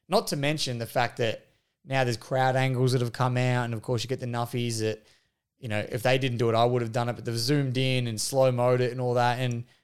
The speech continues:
I showed you the video a couple of days ago, but from what I'm looking at, I can see the ball go missing behind the goalpost and then pop up again above it, but behind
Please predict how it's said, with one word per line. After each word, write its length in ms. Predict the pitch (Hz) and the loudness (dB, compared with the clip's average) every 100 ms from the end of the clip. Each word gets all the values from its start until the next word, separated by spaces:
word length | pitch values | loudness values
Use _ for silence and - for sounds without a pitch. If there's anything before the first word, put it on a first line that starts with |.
| _ - | _ -6
I 60 | |
showed 300 | 127 180 175 | 2 6 6
you 120 | 147 | 4
the 80 | 143 | 2
video 520 | 127 127 117 107 104 143 _ - | 0 0 0 0 -2 -8 _ -8
a 260 | 127 120 104 | 0 0 2
couple 180 | 123 | -2
of 80 | 113 | 0
days 220 | 110 113 | 0 2
ago, 260 | 107 107 104 | 2 2 2
but 220 | 107 110 | 2 -2
from 140 | - 147 | 0 4
what 140 | 160 | 6
I'm 220 | 143 143 | 6 6
looking 300 | 135 123 123 | 2 0 -2
at, 220 | 107 110 - _ - _ _ - | -2 -4 -8 _ -20 _ _ -12
I 60 | |
can 160 | - 113 | -8 -6
see 180 | - 143 | 0 0
the 100 | 131 | 2
ball 540 | 127 127 120 123 - _ _ - | 6 6 6 0 -6 _ _ -12
go 140 | 123 | -6
missing 500 | 113 120 131 147 135 | -4 -2 -2 -2 -4
behind 540 | 120 - - 139 175 190 | -4 -8 -4 -2 0 0
the 60 | |
goalpost 720 | 147 135 127 127 123 165 - _ _ _ _ _ _ | 2 4 6 4 0 -6 -10 _ _ _ _ _ _
and 100 | 120 | -6
then 120 | 107 | -6
pop 260 | 104 - 131 | -6 -6 -2
up 140 | 127 | -2
again 420 | 135 120 117 117 - _ - | -2 -4 -4 -8 -16 _ -12
above 340 | 110 123 113 | 0 2 4
it, 240 | 117 - _ _ _ | 0 -2 _ _ _
but 220 | - - _ 127 | -12 -12 _ -4
behind 500 | 120 117 113 90 | -4 -2 -4 -4